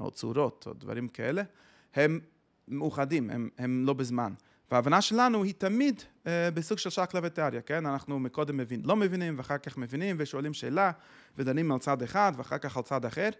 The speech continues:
והדברים, אה, עצמם, הם, הם לא בזמן כזה, הם לא, הם לא קצת ככה וקצת ככה, הם לגמרי ככה וככה, כן?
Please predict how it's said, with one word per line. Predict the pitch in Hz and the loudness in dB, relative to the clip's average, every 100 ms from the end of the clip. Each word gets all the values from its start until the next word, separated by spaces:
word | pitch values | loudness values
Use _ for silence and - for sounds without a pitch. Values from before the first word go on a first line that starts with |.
| _ _ _ - | _ _ _ -12
והדברים, | 120 139 135 135 135 131 - _ - 127 127 170 170 - - - | -2 0 2 2 2 0 -4 _ -10 -2 0 0 -2 -8 -18 -10
אה, | 139 143 147 | -4 -2 -4
עצמם, | - 156 - 208 196 185 _ | -4 -6 -2 2 2 0 _
הם, | 147 151 - _ _ - | -6 -6 -8 _ _ -8
הם | 147 | -2
לא | 165 | 0
בזמן | 170 156 165 - | 0 0 -2 -4
כזה, | 135 113 | -8 -8
הם | 113 | -6
לא, | 123 135 135 _ _ - | -4 -4 -4 _ _ -10
הם | 127 | -4
לא | 151 165 160 - _ - 127 | 0 2 2 0 _ -14 -14
קצת | - 151 - | -2 0 2
ככה | 143 131 123 | 2 0 -4
וקצת | - 127 - | 0 -2 0
ככה, | 107 107 | -6 -6
הם | 110 127 | -4 0
לגמרי | 139 147 233 226 | 0 4 4 4
ככה | 214 202 196 165 | 2 2 2 -2
וככה, | 160 120 - | -2 -6 -10
כן? | - | -12